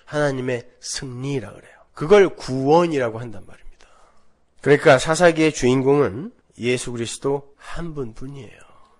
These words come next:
그래서 하나님의 구원 작전에 말려든 사람들은 반드시 세상 힘을 빼앗기고 차단당하고 해체당하는 과정을 통과하게 되어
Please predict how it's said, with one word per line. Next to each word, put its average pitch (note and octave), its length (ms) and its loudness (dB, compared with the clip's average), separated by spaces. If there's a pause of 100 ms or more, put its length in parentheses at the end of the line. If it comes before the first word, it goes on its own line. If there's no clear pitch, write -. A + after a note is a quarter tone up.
(160)
그래서 D#3 240 6
하나님의 F3+ 520 8
구원 D#3 340 6
작전에 D3 420 4
말려든 C3 460 2
사람들은 B2+ 760 2 (160)
반드시 F3+ 540 0
세상 F3 360 2
힘을 E3+ 260 0 (180)
빼앗기고 F3 800 -2 (100)
차단당하고 D3 1160 2 (180)
해체당하는 F#3+ 800 4
과정을 C3+ 460 0
통과하게 D#3+ 640 -4
되어 A2+ 360 -6